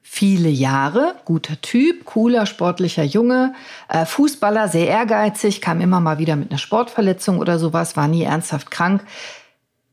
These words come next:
Aber er hatte mich noch nie gebeten, mit mir alleine zu sein.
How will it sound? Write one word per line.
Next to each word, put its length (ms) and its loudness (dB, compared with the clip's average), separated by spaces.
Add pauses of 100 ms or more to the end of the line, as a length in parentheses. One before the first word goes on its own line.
(340)
Aber 200 -2
er 240 -4
hatte 180 -2
mich 260 2
noch 240 -2
nie 640 4
gebeten, 1000 0 (540)
mit 200 -2
mir 180 2
alleine 540 0
zu 180 -10
sein. 420 -4